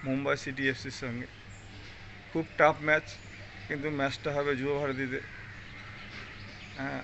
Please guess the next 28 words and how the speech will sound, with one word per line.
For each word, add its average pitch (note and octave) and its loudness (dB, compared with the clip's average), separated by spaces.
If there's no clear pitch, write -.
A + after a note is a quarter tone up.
আশা D3 4
করি D#3+ 6
মোহনবাগান D3+ 4
সেই D3 -2
ম্যাচটা C#3+ 0
জিতবে। B2 -2
আমরা C3 2
জয় B2+ 4
দিয়েই C#3 6
ম্যাচ, C3 0
আহ, B2 -2
আইএসএল B2+ 2
অভিযান C3+ 2
শুরু B2+ -4
করব। A#2 -6
সকলকে E3+ 4
অনুরোধ, F3 8
আসুন, E3 4
মাঠে D#3 4
আসুন, D3+ 4
মোহনবাগানের D3 2
জন্য C#3 -2
চিৎকার C#3+ -4
করি, D3 -4
মোহনবাগানকে C#3 -2
জেতাতে B2 0
সাহায্য A2 -2
করি। G#2 -8